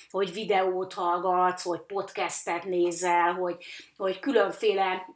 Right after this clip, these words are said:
tartalmakon keresztül jobban megismersz egy más nézőpontot, jobban megismersz egy másik világot, és előbb-utóbb a magadévá tudod tenni az abban rejlő lehetőségeket,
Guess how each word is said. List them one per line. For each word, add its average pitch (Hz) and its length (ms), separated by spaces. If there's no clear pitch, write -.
tartalmakon 196 920
keresztül 214 540
jobban 220 520
megismersz 190 800
egy 175 160
más 220 320
nézőpontot, 202 880
jobban 233 460
megismersz 208 720
egy 185 200
másik 214 420
világot, 294 480
és - 260
előbb-utóbb 254 840
a 233 60
magadévá 208 760
tudod 214 340
tenni 220 280
az 185 180
abban 185 400
rejlő 180 500
lehetőségeket, 202 1300